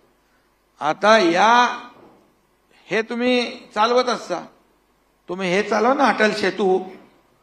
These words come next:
दोन तास लागतात तिथं, पंधरा मिनिटात, अ, लोकांना जायला मिळतं.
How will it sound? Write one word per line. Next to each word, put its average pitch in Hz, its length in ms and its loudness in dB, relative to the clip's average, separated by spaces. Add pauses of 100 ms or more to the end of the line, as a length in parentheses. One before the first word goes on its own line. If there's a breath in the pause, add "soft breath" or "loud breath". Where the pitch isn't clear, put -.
(120)
दोन 196 400 0
तास 208 300 6
लागतात 190 460 0
तिथं, 190 180 -6
पंधरा 180 380 -2
मिनिटात, 196 340 0 (300)
अ, 180 320 0
लोकांना 185 460 0
जायला 185 300 2
मिळतं. 175 420 -4